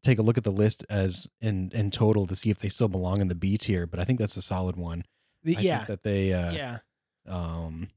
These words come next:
Speaker 1: yeah, y-, like you said, the cool, they got the cool factor, um, <laughs> mob mentality.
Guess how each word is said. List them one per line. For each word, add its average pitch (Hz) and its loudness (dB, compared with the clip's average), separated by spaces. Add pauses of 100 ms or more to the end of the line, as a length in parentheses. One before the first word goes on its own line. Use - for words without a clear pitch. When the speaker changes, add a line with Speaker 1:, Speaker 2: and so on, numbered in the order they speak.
(260)
Speaker 1:
yeah, 95 2
y-, 92 -2
like 104 2
you 98 0
said, 92 2
the - -16
cool, - -2
they 101 4
got 92 -2
the - -6
cool 110 2
factor, 95 0 (680)
um, 82 -6
<laughs> - -20
mob 107 2
mentality. 90 2